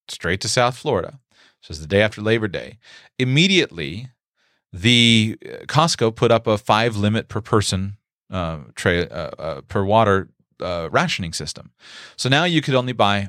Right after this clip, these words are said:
five cases of bottled water. Then that was quickly sold out. The next day I came back and it was two cases a person.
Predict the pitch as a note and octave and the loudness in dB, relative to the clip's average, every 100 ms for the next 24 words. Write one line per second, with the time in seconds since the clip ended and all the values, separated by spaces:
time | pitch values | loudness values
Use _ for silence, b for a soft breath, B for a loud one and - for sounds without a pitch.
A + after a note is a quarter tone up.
0 | _ - C#3+ F3 E3 - E2+ - D#2+ D#2+ | _ -4 0 2 2 -2 -6 -6 -10 -6
1 | E2 D2+ D2 D2 C2 - - _ _ _ | -6 -6 -8 -10 -12 -14 -20 _ _ _
2 | _ _ _ _ - G#2+ G#2+ A2 B2 A#2 | _ _ _ _ -2 0 2 0 -2 -8
3 | - B2 A2+ G2+ G#2+ F2 D#2+ F2+ - G#2 | -8 -8 -6 -6 -4 -4 -4 -4 -4 -2
4 | C3+ - G#2+ G#2 - G#2+ F2 F2+ D3 A#2 | 0 2 0 0 -2 -4 -2 -2 -4 -6
5 | A#2 C#3+ - - C4+ - F#2+ F2+ E2 D#2 | -6 -6 -6 -4 -4 0 -2 0 -6 -6
6 | F2+ D#2 C#2+ | -4 -4 -6